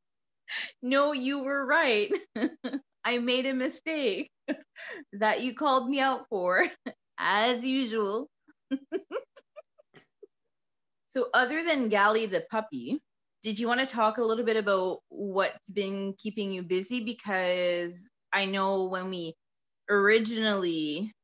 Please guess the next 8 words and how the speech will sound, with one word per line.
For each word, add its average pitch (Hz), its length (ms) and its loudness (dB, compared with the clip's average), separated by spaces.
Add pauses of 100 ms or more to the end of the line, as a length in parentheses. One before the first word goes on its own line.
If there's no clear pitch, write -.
(220)
tried 185 420 0 (120)
to 175 420 -4 (400)
record 180 580 -2
episode 175 500 -4 (140)
twelve, 165 540 -4 (720)
we 202 80 -4
talked - 400 2
about 180 600 2